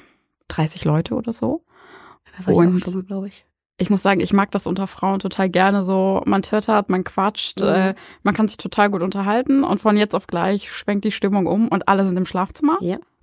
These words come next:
Speaker 1: Also das war so mein Eindruck. Und auf der einen Spielwiese waren bestimmt auch zwölf, dreizehn Frauen miteinander beschäftigt.
Speaker 2: Mhm.
Speaker 1: War mir dann aber auch ein bisschen zu too much, muss ich sagen, so, so, so für die ersten Erfahrungen, die man da so gesammelt hat.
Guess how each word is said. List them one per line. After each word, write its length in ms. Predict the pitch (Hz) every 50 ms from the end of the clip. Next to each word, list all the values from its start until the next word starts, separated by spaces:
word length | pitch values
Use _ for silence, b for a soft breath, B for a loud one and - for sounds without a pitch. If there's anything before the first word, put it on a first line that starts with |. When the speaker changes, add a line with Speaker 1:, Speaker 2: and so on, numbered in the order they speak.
| 208 -
Speaker 1:
Also 180 | - 214 202 -
das 120 | 196 202 -
war 60 | 208
so 100 | 190 196
mein 200 | 190 196 185 180
Eindruck. 400 | - 180 190 - - 294 - - B B B B B B B B B B B B B _ -
Und 540 | 196 214 220 220 220 214 202 190 - - - _ _
auf 160 | - 180 -
der 160 | - - -
einen 220 | - 180 196 220 220
Spielwiese 920 | - - - 220 220 226 220 220 220 226 226 226 226 233 247 262 294 330 349 - b b b b b b b b b b
waren 320 | - 175 196 190 208 214 190
bestimmt 520 | 180 - - - - 190 226 226 202 - -
auch 680 | - 175 180 180 185 190 190 196 196 - - - _ _ _ _ _ _ _ _ _ _ _ _ _ _ -
zwölf, 340 | - - - - 160 160 156
dreizehn 320 | - - 151 156 - 160 165
Frauen 200 | - 165 165 170
miteinander 360 | 196 - 202 202 202 202 202
beschäftigt. 580 | 202 - - 208 202 - - 262 262 - - 196
Speaker 2:
Mhm. 320 | 196 196 202 214 262 - _ _ _ _ B B B B B B B B B B - - - - _ _ _ _ _ _ _ _ _ _
Speaker 1:
War 200 | - 175 208 214
mir 160 | 226 233 254
dann 140 | 254 262 233
aber 280 | - - 226 226 - -
auch 140 | 202 - -
ein 80 | 220
bisschen 260 | 208 220 - - 208
zu 200 | - - - 247
too 180 | 262 - - 277
much, 300 | 277 285 294 294 - -
muss 160 | 277 269 -
ich 100 | 277 -
sagen, 320 | - 262 247 254 262 262 262
so, 280 | - 233 233 233 226 233
so, 240 | 247 233 233 226
so 200 | 233 - - 220
für 140 | 220 - -
die 140 | 214 220 -
ersten 260 | - 220 233 - -
Erfahrungen, 640 | 208 220 - - - 220 233 254 254 262 269 262 262
die 80 | 262 240
man 160 | 240 247 240
da 160 | 240 233 233
so 100 | - 233
gesammelt 440 | - 233 226 226 214 240 247 - -
hat. 160 | 269 269 -